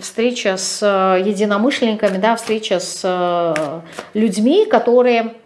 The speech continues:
наполнят меня эмоционально также, либо поддержат меня.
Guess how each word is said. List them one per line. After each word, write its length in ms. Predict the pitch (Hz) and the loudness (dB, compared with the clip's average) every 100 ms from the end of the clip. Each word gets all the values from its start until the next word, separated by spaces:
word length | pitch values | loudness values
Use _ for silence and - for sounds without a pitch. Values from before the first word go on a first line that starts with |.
| _ _ _ _ _ _ _ _ _ - - - - | _ _ _ _ _ _ _ _ _ -20 -20 -18 -2
наполнят 720 | 233 233 294 339 440 339 262 | 0 4 6 6 6 0 -2
меня 340 | 220 220 214 202 | -4 -4 -4 -4
эмоционально 800 | 208 208 220 208 208 214 208 196 | -4 -6 -4 -2 0 -2 -2 -4
также, 400 | 190 185 185 196 | 0 0 0 -2
либо 240 | 208 196 | -2 -2
поддержат 680 | 190 208 190 247 320 269 247 | -4 -4 -2 0 2 0 -6
меня. 320 | 202 196 185 | -8 -6 -6